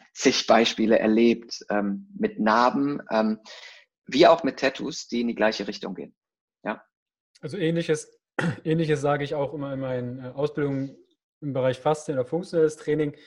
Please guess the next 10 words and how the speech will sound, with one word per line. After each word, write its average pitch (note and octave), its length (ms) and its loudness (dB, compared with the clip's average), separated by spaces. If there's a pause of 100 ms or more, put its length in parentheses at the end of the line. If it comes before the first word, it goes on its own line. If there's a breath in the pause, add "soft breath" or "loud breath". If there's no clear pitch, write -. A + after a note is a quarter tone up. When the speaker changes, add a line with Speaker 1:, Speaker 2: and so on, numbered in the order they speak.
(240 soft breath)
Speaker 2:
So D3+ 100 -6
mal E3+ 120 2
als D#3+ 180 0
Spaß, F3 760 -4
sucht E3+ 440 -6
mal F#3+ 120 2
bei E3+ 120 6
euch E3 260 4
selber E3 480 2
Narben. C#3 760 -2